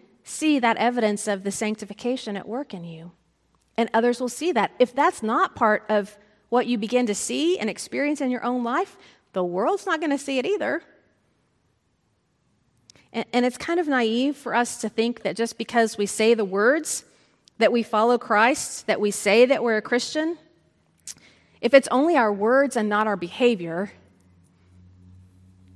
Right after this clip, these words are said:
the world is not gonna be fooled by that. We're called to make disciples of Jesus Christ for the transformation of the world,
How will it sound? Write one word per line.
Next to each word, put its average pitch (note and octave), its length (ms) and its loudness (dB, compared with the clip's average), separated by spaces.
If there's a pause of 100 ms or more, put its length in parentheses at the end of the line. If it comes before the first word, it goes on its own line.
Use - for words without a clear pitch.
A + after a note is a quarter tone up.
(760)
the G3+ 100 -4
world A3 260 2
is F#3+ 100 -8
not F#3 120 -4
gonna G3 120 -8
be F3+ 60 -6
fooled F3 420 -8
by - 160 -10
that. - 280 -12 (1800)
We're G#3 120 -6
called B3+ 440 -4
to B3 100 -8
make G#3+ 260 -2
disciples F#3+ 540 -8
of F#3+ 80 -6
Jesus F#3 380 -8
Christ F3+ 340 -4
for F#3 80 -8
the F3+ 80 -6
transformation F3+ 720 -8
of E3+ 40 -10
the F3 80 -6
world, F3 360 -6